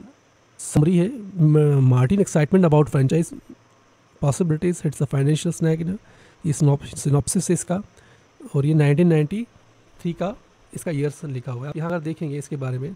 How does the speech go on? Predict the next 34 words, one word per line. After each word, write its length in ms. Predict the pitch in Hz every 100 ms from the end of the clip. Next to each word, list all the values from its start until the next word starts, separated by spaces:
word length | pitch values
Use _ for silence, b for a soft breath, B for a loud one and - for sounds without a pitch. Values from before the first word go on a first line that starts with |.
| -
तो 80 | 151
ये 360 | 147 151 160 180 b b b - - _ _
which 220 | 165 170
ran 240 | 151 156 170
for 120 | 165
two 180 | - 170
series 260 | - 160 151
between 340 | 143 - 170
twenty-seven, 600 | 160 151 170 - 160 151
six 220 | - -
October 300 | - 165 156
nineteen 360 | 165 151 147 165
ninety-two 360 | 160 151 180 180
and 140 | 175
fifteen 280 | 135 - 156
November 260 | 143 143 170
nineteen 380 | 139 131 151
ninety-three। 500 | 131 120 160 - 113 123 _ B B B B B B -
ये 200 | 156 175
आपका 260 | 151 - 175 _
two 120 | 202
series 320 | 214 185 170 156
में 80 |
चला 240 | 160 143 139
है, 120 | 143 226 _ _ _ _ _ _ _ _ _ _ _ _ _ _ _ _
तो 160 | 143 139 - _ _ _ _ _ _ _
उसके 220 | 160 -
according 300 | - 156 156
हम 120 | 156 143
देखेंगे 340 | 131 151 147
यहाँ 180 | 139 143
पे। 100 | 175 196 b b b b _
तो 180 | - 147
हम 240 | 147 160